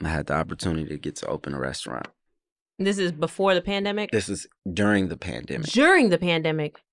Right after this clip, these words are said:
Speaker 1: Yeah.
Speaker 2: Oh my gosh. Take me to that.
Speaker 1: So, I, um, friend of mine, my lawyer, a friend of my lawyer's had a,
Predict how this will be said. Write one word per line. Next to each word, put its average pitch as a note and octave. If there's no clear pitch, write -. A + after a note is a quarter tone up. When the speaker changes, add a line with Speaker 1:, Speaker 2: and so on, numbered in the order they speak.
Speaker 1:
Yeah. D#2+
Speaker 2:
Oh G#3+
my G#3
gosh. E3+
Take A3
me A#3+
to A#3+
that. D#3
Speaker 1:
So, F2+
I, F#2
um, F2
friend A2+
of G#2
mine, G2
my F#2
lawyer, F#2
a -
friend A2+
of G2+
my F#2+
lawyer's F#2+
had F2+
a, D#2